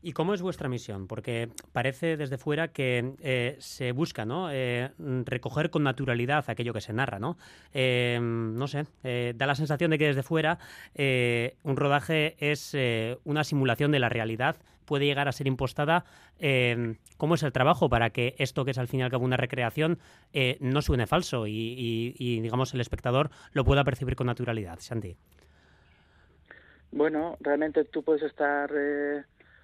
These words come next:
Speaker 2: filmando en un espacio, eh, determinado, que pueda ser una ciudad, y de repente, eh, puedes transformarlo sonoramente en que estás en una playa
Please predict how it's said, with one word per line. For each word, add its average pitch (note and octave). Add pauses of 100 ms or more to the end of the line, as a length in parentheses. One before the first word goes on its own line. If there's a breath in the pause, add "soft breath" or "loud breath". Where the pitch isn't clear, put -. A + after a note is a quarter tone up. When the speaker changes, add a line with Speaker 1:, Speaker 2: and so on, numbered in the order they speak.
(120)
Speaker 2:
filmando D3 (240)
en C#3
un D#3
espacio, D#3 (180)
eh, C#3+ (280)
determinado, D3
que C#3+
pueda C#3+
ser C#3+
una C#3+
ciudad, D3
y D#3
de C#3+
repente, C#3+ (560 loud breath)
eh, C3+ (520)
puedes D3
transformarlo D3
sonoramente D3+
en C#3+
que C#3
estás C#3
en D3+
una C3+
playa C3